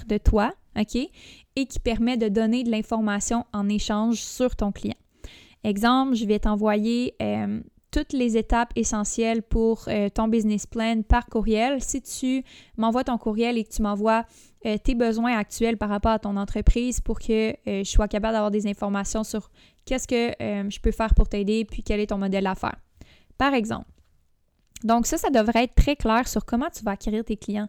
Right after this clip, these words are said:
C'est quoi tes stratégies pour pouvoir générer, euh, pour pouvoir transformer un lead qui est cold, donc un client qui est, euh, froid, <laughs> en un client qui est chaud et qui achète.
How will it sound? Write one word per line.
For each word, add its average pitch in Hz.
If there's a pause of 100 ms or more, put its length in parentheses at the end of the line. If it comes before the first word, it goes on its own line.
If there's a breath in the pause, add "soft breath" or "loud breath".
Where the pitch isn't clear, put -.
(280 loud breath)
C'est -
quoi 262
tes 262
stratégies 226 (260 soft breath)
pour 240
pouvoir 226
générer, 220 (1080)
euh, 208
pour -
pouvoir 226
transformer 226
un 202
lead 220
qui 214
est 202
cold, 277
donc 214
un 196
client 208
qui 202
est, 214 (420 loud breath)
euh, 202
froid, 214 (180)
<laughs> -
en 226
un 233
client 220
qui 214
est -
chaud 220
et 214
qui -
achète. -